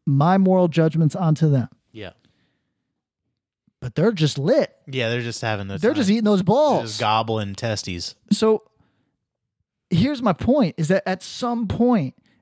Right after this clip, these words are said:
Speaker 1: even if you are morally abject to a thing and you say, "Nah, fuck this, I hate this, I want nothing to do with this myself,"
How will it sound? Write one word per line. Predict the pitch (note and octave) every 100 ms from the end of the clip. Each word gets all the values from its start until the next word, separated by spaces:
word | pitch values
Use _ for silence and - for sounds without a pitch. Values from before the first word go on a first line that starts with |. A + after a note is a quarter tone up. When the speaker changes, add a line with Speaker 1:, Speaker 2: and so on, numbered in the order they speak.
| _ _
Speaker 1:
even | - A3 A#3+
if | A#3
you | A3 G#3+
are | G3
morally | F3 F3+ G3+ G3 F#3
abject | F3+ G#3+ F#3 -
to | D#3+
a |
thing | - E3
and | D#3
you | D3+
say, | - E3
"Nah, | D#3+ E3
fuck | D3 E3+ -
this, | E3+ D#3
I | D3
hate | D#3 E3+
this, | D3
I |
want | D3+ D#3
nothing | D#3+ D#3
to | D3
do | D3
with | D#3 D3+
this | D3
myself," | C#3 B2+ - G3+ - -